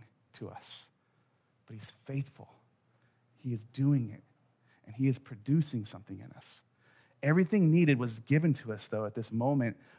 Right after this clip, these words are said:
of believing the good news, being persuaded to come and trust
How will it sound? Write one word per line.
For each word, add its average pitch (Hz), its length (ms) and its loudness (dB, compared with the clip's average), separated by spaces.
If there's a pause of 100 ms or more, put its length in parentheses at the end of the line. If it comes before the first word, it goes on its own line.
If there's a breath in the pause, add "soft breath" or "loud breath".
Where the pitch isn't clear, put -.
(120 soft breath)
of 110 160 -4
believing 170 600 2
the 175 80 2
good 143 320 -2
news, 113 560 -2 (400 soft breath)
being 165 260 8
persuaded 147 560 2
to 123 80 -6
come 151 340 0
and 170 80 2
trust 127 440 0